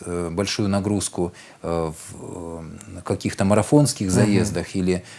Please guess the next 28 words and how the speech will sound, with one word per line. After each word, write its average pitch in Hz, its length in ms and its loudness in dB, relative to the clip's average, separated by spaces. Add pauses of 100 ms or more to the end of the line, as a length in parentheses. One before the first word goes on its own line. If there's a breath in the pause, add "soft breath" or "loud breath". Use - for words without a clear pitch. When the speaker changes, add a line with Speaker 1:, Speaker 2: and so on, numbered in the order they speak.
(140 loud breath)
Speaker 1:
э, 85 160 -2
на 98 140 0
дальние 120 380 6
дистанции, 90 640 -2
то, 98 200 -4
конечно, 113 640 0
там 110 200 2
уже 107 160 0
речь 113 280 0
не 123 140 0
идёт, 156 260 2 (380 loud breath)
э, 87 320 -4 (160)
может 95 260 -2
быть, 90 220 -2 (140)
о 95 100 2
здоровье 95 540 4
и - 20 2
профилактике 95 720 0
тромбоза. 87 540 0
Там, 107 260 -2 (400 loud breath)
э, 87 160 -4
другие 120 420 6
задачи 98 440 0
ставит 92 360 -2
перед 92 220 -6
собой 98 280 0
человек, 165 460 0
и 117 220 2